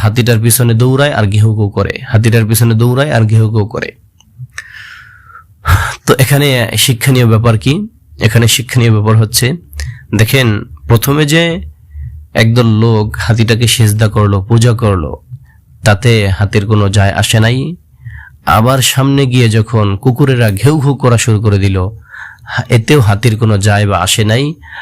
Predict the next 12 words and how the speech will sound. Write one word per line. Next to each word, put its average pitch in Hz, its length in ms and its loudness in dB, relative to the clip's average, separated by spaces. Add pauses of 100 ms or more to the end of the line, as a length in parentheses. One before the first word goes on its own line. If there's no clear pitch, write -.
(160)
হাতি 113 400 2 (220)
এর 107 200 2
কারণে 110 360 2
ছোট 131 300 -2
হয়ে 123 260 2
গেছে 107 260 0
এমনটাও 101 520 0
না, 113 160 0 (420)
হাতি 117 280 0
কিন্তু 156 280 -2
এদিকে 110 400 0
কোনো 107 180 0